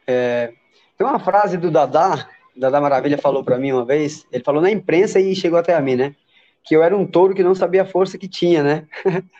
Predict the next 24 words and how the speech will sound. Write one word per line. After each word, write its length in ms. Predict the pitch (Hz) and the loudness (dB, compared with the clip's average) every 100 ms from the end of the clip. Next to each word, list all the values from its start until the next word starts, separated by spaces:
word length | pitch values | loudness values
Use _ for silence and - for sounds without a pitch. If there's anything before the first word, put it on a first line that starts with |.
| - _ _ | -20 _ _
Pelo 160 | 151 156 | -4 0
meu 140 | 160 | 0
talento, 760 | 165 147 147 175 165 - 127 123 120 _ - | 0 0 0 -2 -2 -6 -8 -8 -12 _ -8
e 260 | 127 123 | -4 -2
falava 300 | - 135 147 | -2 -2 -2
que 60 | 156 | 0
eu 40 | |
era, 420 | 151 143 135 123 - _ _ _ _ | 2 4 2 0 -4 _ _ _ _
chutava 320 | - 160 196 196 | -12 -2 0 0
com 100 | 185 | 0
duas 180 | 180 | 0
pernas, 460 | - 143 170 160 139 | 0 2 4 2 0
tinha 180 | - 160 | -2 -2
drible, 480 | 127 147 180 151 139 | 0 0 2 0 -2
tinha 140 | 170 | -4
um 40 | 151 | -4
passe, 560 | - 151 165 165 147 - _ _ _ | 0 0 0 -4 -12 -12 _ _ _
bom, 200 | 131 147 | -6 -4
tinha 160 | 151 156 | -2 -2
velocidade. 600 | 156 160 127 139 151 - _ - - _ - | -2 -2 0 0 0 -6 _ -20 -20 _ -10
Então, 280 | 127 151 165 | -4 -2 0
eu 140 | 180 | 0
consegui, 720 | 202 202 190 175 202 160 135 | -2 -4 -2 -2 0 0 0
né, 600 | 127 135 127 123 120 113 | 0 -2 0 -2 -4 -8